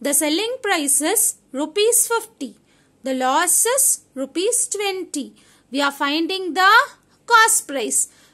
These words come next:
Cost price, what is the cost price? Cost price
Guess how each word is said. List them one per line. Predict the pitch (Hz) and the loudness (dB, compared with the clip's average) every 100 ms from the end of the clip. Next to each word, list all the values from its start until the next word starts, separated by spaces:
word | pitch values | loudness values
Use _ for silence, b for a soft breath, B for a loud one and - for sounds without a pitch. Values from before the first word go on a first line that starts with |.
| b - | b 0
Cost | 311 370 440 - | 4 6 4 0
price, | - 403 427 466 539 - - _ | -2 0 2 2 0 -2 -4 _
what | 311 466 | 0 2
is | 466 | 2
the | 466 | 4
cost | 440 440 | 2 2
price? | 403 415 427 427 - b b _ | 0 0 2 0 -4 b b _
Cost | 262 262 269 | -4 -2 -2
price | 339 403 440 | -2 -2 0